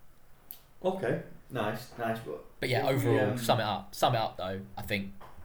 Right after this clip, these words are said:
Speaker 1: Yeah.
Speaker 2: Leicester, I think, I think they should really, I know it's probably me with my United cap on thinking about Champions League every year, but that's where it has to start from there, I think. The cha-, the
Speaker 1: Yeah,
Speaker 2: top four,
Speaker 1: okay.
Speaker 2: you have to get top four first.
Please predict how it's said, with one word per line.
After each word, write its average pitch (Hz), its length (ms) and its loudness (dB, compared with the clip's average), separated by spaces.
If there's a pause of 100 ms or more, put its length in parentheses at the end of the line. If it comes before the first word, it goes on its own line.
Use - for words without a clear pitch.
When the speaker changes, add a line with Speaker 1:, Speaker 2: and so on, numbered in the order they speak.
(120)
Speaker 1:
Yeah. 95 100 -4
Speaker 2:
Leicester, 101 540 2
I 110 60 -4
think, - 360 -4
I 113 60 0
think 131 180 -2
they 120 80 2
should 113 300 0
really, 110 420 4
I 120 100 0
know 123 360 4 (200)
it's 120 120 -8
probably 110 240 -4
me 107 160 -4
with 101 80 -6
my 104 80 -2
United 101 340 -4
cap 95 200 -8
on 95 160 -4
thinking 101 260 -6
about 95 160 -10
Champions 95 300 -8
League 95 160 -10
every 87 200 -12
year, 90 220 -12 (760)
but 113 360 4
that's - 240 0
where 110 120 4
it - 180 -2
has 123 220 -6
to - 60 -10
start 104 320 -2
from 98 120 -8
there, 92 200 -4
I - 80 -18
think. - 120 -16 (440)
The 95 80 -12
cha-, - 160 -6
the 98 120 -8
Speaker 1:
Yeah, - 60 -6
Speaker 2:
top - 160 -8
four, 90 120 -10
Speaker 1:
okay. 95 160 -8
Speaker 2:
you 101 60 0
have - 100 -10
to - 60 -14
get - 120 -10
top - 200 -16
four - 120 -14
first. - 200 -16